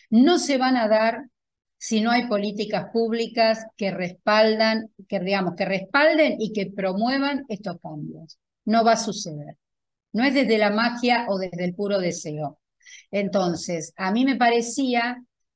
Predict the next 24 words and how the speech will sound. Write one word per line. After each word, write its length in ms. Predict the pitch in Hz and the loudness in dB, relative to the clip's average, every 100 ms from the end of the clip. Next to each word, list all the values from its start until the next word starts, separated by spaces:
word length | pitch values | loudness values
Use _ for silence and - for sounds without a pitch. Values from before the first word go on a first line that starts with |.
| - | -6
que 80 | 196 | -2
era 220 | 196 202 | 0 0
fundamental 960 | - 214 220 214 208 208 208 175 156 156 _ _ - | -4 -4 -2 -2 -2 -2 -2 -2 -4 -8 _ _ -12
en 200 | 185 202 | -6 -4
estos 380 | 202 - 202 202 | -4 -2 -4 -2
cuarenta 480 | 196 214 254 233 220 | -2 2 2 4 2
años 220 | 202 185 | 2 0
de 140 | 175 | -2
democracia 540 | 175 170 - 196 190 180 | -2 -2 -2 -2 -2 -2
ininterrumpida 800 | 175 170 165 160 160 208 208 180 | -2 0 -2 -4 -2 2 2 2
para 180 | 170 | 2
Argentina, 840 | 160 160 175 175 220 202 185 202 208 - _ - _ | 2 0 -4 -4 -4 -2 -2 -4 -8 -16 _ -20 _
poder 260 | - 214 254 | 2 4 4
organizar 800 | 262 226 220 220 - 254 208 - 180 - | 4 2 0 0 0 2 2 -2 -8 -10
desde 380 | 175 175 180 185 | -8 -6 -6 -6
el 100 | 185 | -6
Estado 680 | 180 - 233 220 220 220 _ _ _ - | -6 -2 0 2 0 -2 _ _ _ -2
un 180 | 277 | 2
espacio 720 | 269 - 240 214 - 185 180 - _ _ | 2 0 -2 -2 -4 -10 -10 -14 _ _
para 240 | - 196 | -2 -2
que 100 | 190 | 0
la 120 | 196 190 | -2 -4
sociedad 500 | 226 190 226 254 330 | -6 -4 2 4 2
civil 560 | 311 240 208 170 156 | 2 -2 -2 -4 -6